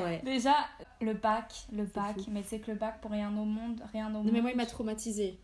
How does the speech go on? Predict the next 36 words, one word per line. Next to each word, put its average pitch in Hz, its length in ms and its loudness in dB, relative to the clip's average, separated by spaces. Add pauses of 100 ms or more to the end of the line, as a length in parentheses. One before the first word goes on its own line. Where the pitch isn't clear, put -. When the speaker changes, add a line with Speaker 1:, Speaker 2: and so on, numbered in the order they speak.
(120)
Speaker 2:
<gasps> 269 560 -10
C'est - 200 -4
horrible. 208 380 -2
Non, 233 160 4
mais 226 160 -2
le 226 120 0
bac, 226 200 2
Speaker 1:
Ouais. 233 60 -6
Speaker 2:
c'est 233 100 -4
horrible. 214 220 -4 (260)
Speaker 1:
Enfin, 226 180 4
tu 226 140 -4
vois, 262 140 4
t-, 269 180 4
tout 254 140 -2
le 240 80 6
monde 269 160 4
est 262 60 4
là, « 240 240 4
Oh, 269 40 4
j'aimerais 226 300 4
retourner 226 440 4
au 214 80 6
bac. » 240 320 0 (400)
Mais 180 120 2
moi, 185 160 2
je - 40 -2
suis - 140 -4
là, « 190 140 2
Non, 240 180 4
ça 269 140 -4
m'a 190 120 -2
traumatisée. » 247 640 -2 (680)
Je, 190 460 0 (1300)
c'est... 220 360 0
Je, 214 120 2